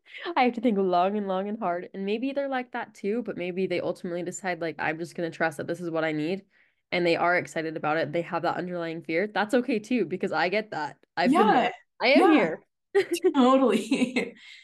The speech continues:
Speaker 2: So this is what's so cool is that's the person that I want you to imagine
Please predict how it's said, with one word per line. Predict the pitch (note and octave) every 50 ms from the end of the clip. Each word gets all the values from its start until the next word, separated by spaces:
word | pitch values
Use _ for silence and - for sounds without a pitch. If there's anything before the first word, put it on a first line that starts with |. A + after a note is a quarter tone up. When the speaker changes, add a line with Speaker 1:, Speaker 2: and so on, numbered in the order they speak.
| _ _ _ _ _ _ _ _
Speaker 2:
So | - -
this | A3+ B3+ B3+ D#4
is | C#4+ C4+
what's | A#3+ A#3 -
so | A3 G3+
cool | - - F#3+ F3
is | - - -
that's | G3+ G3 G#3+ A3+ B3 - -
the | - C4+ -
person | - G#3+ G#3+ A3 - A#3 A#3+
that | A#3
I | A3+ G#3
want | G3 G3+ F#3+
you | G#3
to | A3+ G#3+
imagine | G3 G3+ F3+ E3+ F3+ F#3 A3 G#3+ A#3 B3 C4+ C#4 C#4 -